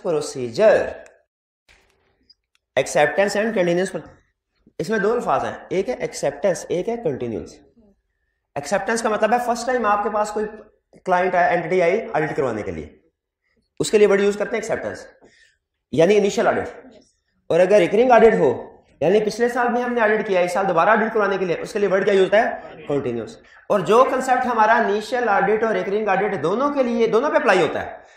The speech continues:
तो फिर हम उस सूरत में acceptance और continuous को अलग-अलग नहीं एक ही phrase के तौर पे यूज़ करते हैं, acceptance and continuous procedure। यानी वो इसमें बताता क्या, कहता है हर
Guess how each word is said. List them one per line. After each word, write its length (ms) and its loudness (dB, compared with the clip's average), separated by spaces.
तो 60 -4
फिर 140 2
हम 160 2
उस 120 -4
सूरत 240 4
में 120 4
acceptance 480 2
और 80 2
continuous 400 2
को 60 0
अलग-अलग 340 8
नहीं 220 6
एक 80 6
ही 60 -2
phrase 200 -2
के 80 -6
तौर 160 -2
पे 60 -2
यूज़ 180 -2
करते 200 -8
हैं, 80 -8
acceptance 420 2
and 320 6
continuous 300 0
procedure। 420 -14
यानी 240 6
वो 80 4
इसमें 200 4
बताता 280 6
क्या, 140 2
कहता 420 2
है 100 2
हर 360 6